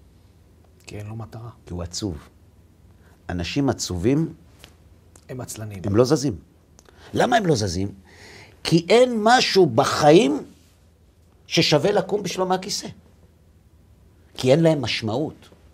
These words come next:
Speaker 1: אז כן טוב שיהיה רצון לאדם שהוא אינסופי, כי הרצון הוא מחיה אותך.
Speaker 2: אני לא אמרתי ש-, את לא שמעת ממני שום דבר רע על שום מידה. על שום מידה. מידה היא מידה, היא לא טובה ולא רעה. המינון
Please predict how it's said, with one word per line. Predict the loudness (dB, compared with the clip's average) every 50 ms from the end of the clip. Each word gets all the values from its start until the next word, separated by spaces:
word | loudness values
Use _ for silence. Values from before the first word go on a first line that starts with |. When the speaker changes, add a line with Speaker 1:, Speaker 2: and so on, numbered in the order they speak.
| _ _ _ _ _ _ _
Speaker 1:
אז | -18 -16 -16
כן | -16 -4 -4 -4 -4 -4 -4
טוב | -4 -4 -4
שיהיה | -4 -6 -4 -2 -2
רצון | -2 -4 -6 -8 -8 -6 -6
לאדם | -6 -8 -8 -10 -12 -14 -14
שהוא | -14 -14 -14 -14
אינסופי, | -12 -12 -14 -16 -16 -16 -18 -18 -14
כי | -14 -14
הרצון | -14 -14 -14 -14 -12 -10 -6 -4
הוא | -4 -4 -4
מחיה | -6 -8 -8 -8 -8 -8
אותך. | -8 -10 -12 -14 -16 -6 -2
Speaker 2:
אני | 0 2 2 6
לא | 6 6
אמרתי | 4 4 0 -4 -4 -10 -16
ש-, | -12
את | -10 -10 -10 -10 -10 -12 -2 -2
לא | -2
שמעת | -2 0 -2 -2 -2 -2 -2 -2
ממני | -2 -2 0 -2 -2
שום | -2 -2 -2 0
דבר | 0 0 2 0 -2 0
רע | 0 0 0
על | 0
שום | -2 -4 -4 -2
מידה. | -2 0 0 -2 -4 -4 -10 -16 _ _ _ _ _ _ _ _ _ _ _ _ _ _ _ _ _ _ -10 -6
על | -6 -4
שום | -4 0 2 2 4 4
מידה. | 2 0 0 -2 -4 -6 -10 -20 _ _ _ _ _ -20 -20 _ -6
מידה | -4 -4 2 4 4
היא | 4 4 2 0
מידה, | 0 0 0 2 4 4 4
היא | 4 4 2
לא | 0 -2
טובה | -2 0 -2 2 2 2 2 2
ולא | 2 2 4 2 4 4
רעה. | 4 4 4 2 0 -4
המינון | -8 -8 -6 -4 -4 -2 -2 -2 -2 -2 -4 -6 -6